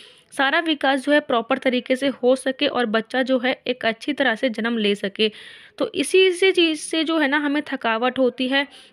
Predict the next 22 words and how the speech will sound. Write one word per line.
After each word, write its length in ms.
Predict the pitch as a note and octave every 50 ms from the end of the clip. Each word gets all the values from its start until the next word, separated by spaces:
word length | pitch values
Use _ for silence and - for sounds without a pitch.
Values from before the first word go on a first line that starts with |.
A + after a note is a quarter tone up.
| _ _ _ _ _ _ _ _ _ - - _ -
और 120 | A3+ B3 A3
बहुत 400 | G#3 B3+ B3+ B3 C#4+ D4 D4 C4+
ज़्यादा 260 | - B3+ A#3 B3 C4
हमें 260 | A#3 A#3+ A#3 B3 D4+ D#4+
नींद 320 | C4+ A#3+ A#3 A3+ A3 G3
आती 240 | F#3+ F#3+ F#3 G#3+ G3
है। 180 | G3+ G3+ G3 - - - - - - - -
अगर 140 | G#3+ A#3
आपके 280 | A3+ A3 G#3+ - - D#4
साथ 160 | - D4+ D4 C4+
भी 160 | C4+ D#4+ D4+
ऐसा 260 | B3+ B3+ B3+ - D4
हो 160 | C#4 C#4 C4+
रहा 240 | C4 C4 B3+ - C4+
है 80 | C4+ D4
तो 180 | - - D#4+ C4+
गर्भ 320 | A#3 A3+ A3+ A3+ A3+ -
में 140 | B3 B3+ B3+ -
पल 160 | A3+ G#3 G3+
रहा 140 | A3 A3 A#3
शिशु 300 | - A3+ A3 G#3+ - A#3+
जो 180 | G#3+ A#3 A3